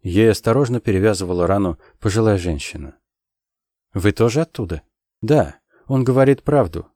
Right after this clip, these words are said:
Сама билась с ними". Женщина поверила, поскольку видела окровавленную одежду девушки. "У вас там кто?" "Двух внуков забрали. Сожалею, но они не вернутся". Губы женщины дрогнули.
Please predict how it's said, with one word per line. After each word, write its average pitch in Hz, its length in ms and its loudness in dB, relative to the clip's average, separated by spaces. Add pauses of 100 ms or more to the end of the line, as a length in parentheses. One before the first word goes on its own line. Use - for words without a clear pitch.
(240)
Сама 160 340 2
билась 87 380 0
с - 120 -8
ними". 78 320 -10 (380)
Женщина 90 460 -2
поверила, 95 480 0
поскольку 95 460 -4
видела 104 500 0 (200)
окровавленную 98 800 0
одежду 92 380 -4
девушки. - 560 -6 (520)
"У 110 80 -4
вас 117 200 2
там 131 160 -2
кто?" 101 340 -8 (640)
"Двух 117 320 -4
внуков 120 380 0
забрали. 90 540 -2 (440)
Сожалею, 135 540 2
но 95 120 0
они 113 180 0
не 113 120 0
вернутся". 120 560 -4 (260)
Губы 98 320 0
женщины 92 500 -4
дрогнули. 92 580 -2